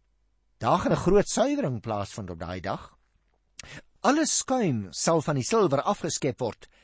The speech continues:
en alle vuil van die klere sal afgebleik word.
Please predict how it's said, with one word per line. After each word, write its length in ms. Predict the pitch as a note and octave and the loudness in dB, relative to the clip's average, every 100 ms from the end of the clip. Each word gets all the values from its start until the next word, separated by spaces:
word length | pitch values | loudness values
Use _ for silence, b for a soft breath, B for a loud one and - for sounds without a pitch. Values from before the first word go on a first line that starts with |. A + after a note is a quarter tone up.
| _ _ _ _ _ - | _ _ _ _ _ -14
en 140 | G#2+ | -4
alle 260 | F3+ A3 F#3+ | 4 4 4
vuil 440 | - G#3+ F#3+ D3 | 2 4 4 4
van 160 | - C#3 | 2 -2
die 100 | C3 | -2
klere 400 | G3 F#3+ C3 A2 | 0 2 2 0
sal 200 | A#2+ - | -4 -4
afgebleik 640 | E3 - C3+ A2 C3 - | -6 -6 -6 -2 -4 -4
word. 340 | G#2+ - - | -10 -12 -18